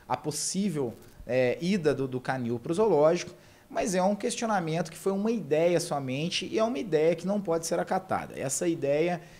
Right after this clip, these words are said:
ela tem que ser discutida em um outro local. O local do zoológico não vai ser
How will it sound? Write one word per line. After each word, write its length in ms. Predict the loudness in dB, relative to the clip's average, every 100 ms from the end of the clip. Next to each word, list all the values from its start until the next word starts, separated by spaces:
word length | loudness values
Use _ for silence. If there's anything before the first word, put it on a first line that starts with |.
| -16 -2
ela 240 | 2 2
tem 160 | 0 -4
que 80 |
ser 100 | -4
discutida 540 | -4 -6 -4 -2 -2 -2
em 80 | -4
um 160 | 0
outro 240 | 0 2 0
local. 540 | 0 0 0 0 -6 -20 -20 -16
O 60 | 0
local 320 | 0 2 2
do 80 | 2
zoológico 420 | 2 2 0 0
não 160 | 0 2
vai 300 | 4 4 2
ser 340 | 0 0 0